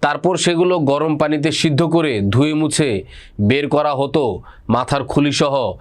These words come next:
দেহের বিভিন্ন অঙ্গ প্রত্যঙ্গের হাড়। তারপর বস্তাবন্দি করে সেগুলো পাচারকারীদের হাতে তুলে দিত। আর এই পাচারকারীদের হাত ধরেই সেই কঙ্কালগুলো চলে যেত বিভিন্ন মেডিকেল, শিক্ষক, শিক্ষার্থী সহ পার্শ্ববর্তী দেশ নেপাল, ভুটান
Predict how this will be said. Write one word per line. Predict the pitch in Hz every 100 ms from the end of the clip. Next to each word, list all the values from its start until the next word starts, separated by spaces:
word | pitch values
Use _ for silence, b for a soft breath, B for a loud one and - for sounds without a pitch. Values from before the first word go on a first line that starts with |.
| B B -
দেহের | 127 147 139
বিভিন্ন | 104 123 127 135 131
অঙ্গ | 123 123 123
প্রত্যঙ্গের | 120 120 - 120 107 104
হাড়। | 95 107 101 92 - _ -
তারপর | 165 165 220
বস্তাবন্দি | 180 170 165 226 214 220 208
করে | 214 202
সেগুলো | 139 165 170 185 165 107 - -
পাচারকারীদের | 147 165 151 160 160 151
হাতে | 143 151 143 110
তুলে | 123 120
দিত। | 117 107 101 95 - b b b b
আর | 113 117
এই | 147 175
পাচারকারীদের | 170 147 170 156 165 165 165
হাত | 139 147
ধরেই | 139 156 156 107
সেই | 95 139
কঙ্কালগুলো | 127 139 139 147 143 147 120
চলে | 143 135 143
যেত | 139 139
বিভিন্ন | 117 123 123 143
মেডিকেল, | 127 127 135 131 139
শিক্ষক, | - 135 151 143
শিক্ষার্থী | - 143 147 143 147
সহ | 135 143 143 98 B B B B
পার্শ্ববর্তী | - 139 - 156 151 156
দেশ | 139 147 - 123
নেপাল, | 131 131 139
ভুটান | 120 131 127 131